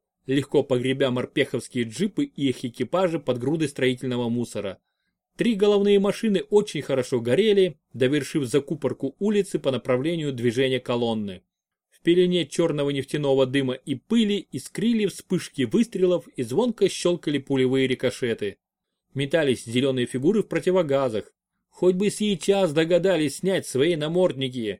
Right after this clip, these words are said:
чертовы идиоты! Два М пятьдесят, шедшие в середине колонны, сразу за подбитым нами танком, стояли без малейшего движения, но не горели. Один Л В Т П пять с опущенной передней аппарелью и один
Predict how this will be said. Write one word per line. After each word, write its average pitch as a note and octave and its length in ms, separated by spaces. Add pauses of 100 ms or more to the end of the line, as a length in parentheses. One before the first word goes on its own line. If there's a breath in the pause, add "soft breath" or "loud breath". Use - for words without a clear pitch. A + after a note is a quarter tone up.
(140)
чертовы F3 600
идиоты! D3+ 680 (580)
Два B2 320
М E3 80
пятьдесят, E3+ 680
шедшие D3 480
в C3+ 40
середине D#3 420
колонны, C#3+ 600 (160)
сразу C#3 460
за C3+ 120
подбитым C#3 580
нами C#3+ 240
танком, B2 540 (340)
стояли F3+ 460
без C#3+ 220
малейшего C#3+ 500
движения, D3+ 720
но D#3 180
не A3+ 120
горели. A2+ 540 (540)
Один C#3+ 460 (100)
Л D#3 180
В C#3+ 220
Т D#3 180
П C#3+ 240
пять D#3+ 420 (280)
с - 160
опущенной D3 480
передней C#3+ 400
аппарелью F3 840 (180)
и D#3+ 80
один F3 320